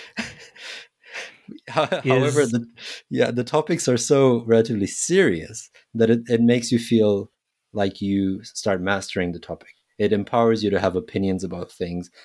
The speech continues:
Speaker 1: that otherwise you wouldn't feel comfortable having.
Speaker 2: Do you think, uh, I didn't read the book, obviously, so I'm just, um, being hypothetical.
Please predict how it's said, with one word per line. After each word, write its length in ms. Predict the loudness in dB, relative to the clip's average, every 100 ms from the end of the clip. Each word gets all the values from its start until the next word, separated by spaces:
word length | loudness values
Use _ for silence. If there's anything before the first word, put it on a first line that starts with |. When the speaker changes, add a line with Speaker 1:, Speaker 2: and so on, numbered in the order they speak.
| _
Speaker 1:
that 80 | -6
otherwise 400 | 0 2 2 0
you 60 | -4
wouldn't 200 | -6 -6
feel 300 | -10 -10 -14
comfortable 520 | -4 -4 -4 -12 -18 -10
having. 320 | -10 -10 -18 _ _ _ _ _ _ _ _ _ -4
Speaker 2:
Do 100 | 0
you 140 | 2 2
think, 500 | 0 0 0 -2 -2
uh, 200 | -2 -2
I 100 | -2
didn't 200 | 0 0
read 120 | -2
the 60 | -4
book, 200 | -6 -4
obviously, 420 | -4 -4 -10 -10
so 160 | -10 -10
I'm 120 | -12
just, 260 | -12 -14 -16 _
um, 260 | -10 -10 -16 _ -14
being 180 | -10 -8
hypothetical. 840 | -8 -10 -10 -12 -10 -10 -10 -12